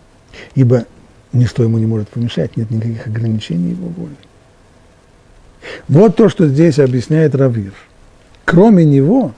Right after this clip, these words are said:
кроме Бога, нет никого, чьё бытие было бы абсолютно самостоятельным. Что значит абсолютно самостоятельным? Независящим от внешних факторов.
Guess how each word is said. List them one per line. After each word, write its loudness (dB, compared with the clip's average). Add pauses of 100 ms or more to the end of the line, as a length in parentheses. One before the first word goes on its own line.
(540)
кроме 0
Бога, -6 (440)
нет 4
никого, 2 (420)
чьё 4
бытие 2
было 4
бы 2 (120)
абсолютно 2
самостоятельным. -2 (560)
Что 2
значит 0
абсолютно 0
самостоятельным? -2 (360)
Независящим 2
от -6
внешних -6
факторов. -12